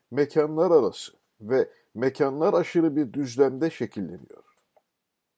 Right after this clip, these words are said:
İletişim teknolojileri ve özellikle internetin yükselişini insanın mekana tabi olmaktan çıkarak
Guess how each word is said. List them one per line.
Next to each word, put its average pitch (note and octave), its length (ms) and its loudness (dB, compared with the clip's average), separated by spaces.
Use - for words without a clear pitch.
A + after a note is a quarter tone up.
İletişim C3+ 420 -6
teknolojileri A2 720 -6
ve C3+ 120 2
özellikle D3 640 0
internetin D#3 720 0
yükselişini A2 880 -6
insanın D#3+ 460 -2
mekana D3+ 520 -2
tabi C#3+ 400 0
olmaktan B2+ 540 -2
çıkarak - 640 -6